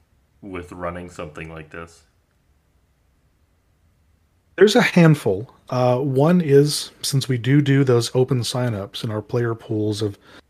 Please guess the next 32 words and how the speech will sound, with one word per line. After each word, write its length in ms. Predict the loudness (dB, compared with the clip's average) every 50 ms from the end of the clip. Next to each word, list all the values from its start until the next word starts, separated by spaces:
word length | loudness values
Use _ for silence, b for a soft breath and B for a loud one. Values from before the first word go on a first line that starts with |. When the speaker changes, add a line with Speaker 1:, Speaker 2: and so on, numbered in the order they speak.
| _ _ _ _ _ _ 4
Speaker 2:
over 220 | 6 6 8 6
the 80 | 6 6
years, 300 | 6 6 6 4 4 2
numbered 360 | 2 2 4 4 2 2 -2
from 200 | -6 -6 -6 -6
about 420 | -4 -2 -2 -2 -2 -4 -10 -16
ten 480 | -10 -6 -4 -2 -2 -2 -2 -4 -4 -6
to 200 | -8 -8 -8 -2
over 260 | 0 0 0 0 -2
twenty, 500 | -8 -8 -6 -4 -2 -2 -4 -4 -8 -12 b b b b b b _ _ _ _ _ _ _ _
uh, 200 | -10 -10 -8 -6 -4
you 120 | -2 0
never 220 | 0 2 0 0 -2
quite 260 | 2 2 2 2 2
know 180 | 2 2 2
who 120 | 2 2 0
you're 120 | 2 2
gonna 200 | 2 0 0 -2
get 260 | 0 0 0 0 0
in 60 | -2 -8
a 60 | -6
given 320 | -6 -6 -6 -6 -4 -2
week 260 | 0 0 0 0 -4
until 260 | -6 -8 -6 -6 -6 -6
just 180 | -6 -8 -10
a 40 | -12
few 320 | -14 -8 -2 0 0 2
days 340 | 2 2 0 0 0 -2 -4
before 240 | -6 -6 -6 -6 -6
the 80 | -4 -4
session 400 | -2 -2 -2 -2 -2 -4 -8 -8
drops. 480 | -8 -10 -10 -10 -12 -12 -14 -14 -16